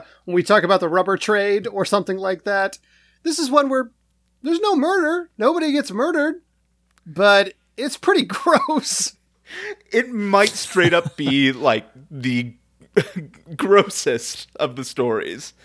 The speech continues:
Speaker 2: I'll say that right now. But we are discussing the case of Phineas Gage. Um, Zach, y-, you're doing the actual history.
Speaker 1: Uh, yeah, indeed.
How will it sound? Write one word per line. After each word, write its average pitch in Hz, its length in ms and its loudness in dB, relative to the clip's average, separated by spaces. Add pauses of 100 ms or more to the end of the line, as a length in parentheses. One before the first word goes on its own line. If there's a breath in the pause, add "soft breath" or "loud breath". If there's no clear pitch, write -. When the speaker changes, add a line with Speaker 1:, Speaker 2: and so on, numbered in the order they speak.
(280 loud breath)
Speaker 2:
I'll 147 100 2
say 170 240 2
that 139 200 6
right 117 220 2
now. 101 360 -2 (960 loud breath)
But 151 280 4
we 143 140 4
are 117 400 6 (380 loud breath)
discussing 135 680 2
the 113 460 2 (100)
case 135 340 0
of 107 440 0 (100)
Phineas 123 540 -2
Gage. 127 760 -4 (600 soft breath)
Um, 117 440 2 (380 soft breath)
Zach, 196 500 0
y-, 139 240 -20 (180)
you're 226 240 0
doing 165 280 4
the 120 120 4
actual 113 340 2
history. 120 480 -2 (600 soft breath)
Speaker 1:
Uh, 170 260 -4
yeah, 262 220 0
indeed. 202 440 -6